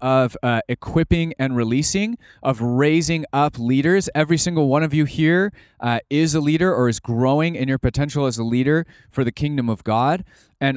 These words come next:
our heart is just to raise up and release, to raise up, to equip, to empower you to do what God's calling you to do,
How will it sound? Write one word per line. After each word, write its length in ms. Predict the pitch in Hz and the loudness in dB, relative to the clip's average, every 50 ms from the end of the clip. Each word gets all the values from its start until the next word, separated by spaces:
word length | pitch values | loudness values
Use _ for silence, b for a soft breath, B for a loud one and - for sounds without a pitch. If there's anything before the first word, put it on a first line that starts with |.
| - _ - | -4 _ -2
our 420 | 135 151 165 175 175 175 165 160 - | 0 2 2 2 2 2 0 0 -4
heart 380 | - - - 156 165 160 151 - | -8 -8 -2 0 2 2 2 0
is 180 | 127 131 123 - | -2 -2 -2 -2
just 240 | - 151 143 - - | -4 -4 -4 -4 -4
to 120 | - 135 | -2 -2
raise 500 | 120 113 117 123 131 139 147 151 143 120 - - | 0 0 2 2 2 2 2 2 0 -2 -4 -2
up 300 | 123 127 135 139 - - - | 0 0 0 0 -2 -6 -4
and 200 | 120 123 123 120 | -4 -4 -2 -2
release, 600 | 113 107 101 107 117 110 92 87 - - - - - _ _ _ _ _ _ - _ | -2 0 0 0 0 -2 -2 -4 -6 -8 -8 -12 -16 _ _ _ _ _ _ -20 _
to 120 | - 143 135 | -4 -2 0
raise 340 | 127 135 139 165 175 151 156 | 2 2 2 2 2 2 2
up, 200 | 160 151 147 - | 0 0 0 -2
to 180 | - 143 135 | -2 0 0
equip, 540 | 120 - - - - - 160 160 156 - - | 0 -2 -4 -4 0 2 2 2 2 0 -2
to 120 | - 147 | -2 -2
empower 540 | 139 123 110 - - - - 160 165 165 160 | -2 -2 -2 -4 -6 -2 0 2 2 4 2
you 180 | 151 143 151 156 | 2 2 0 -2
to 120 | - - 127 | -2 -4 -4
do 240 | 110 127 139 143 | -2 0 0 2
what 160 | 135 123 110 107 | 2 0 0 -2
God's 300 | - 123 131 127 - - | -2 -2 -2 -2 -4 -4
calling 280 | - 139 127 117 113 | -4 -2 -2 -2 -2
you 180 | 113 120 139 156 | -2 -2 -2 -2
to 140 | - - 123 | -2 -4 -2
do, 360 | 104 110 107 104 101 107 | 0 0 0 2 0 -2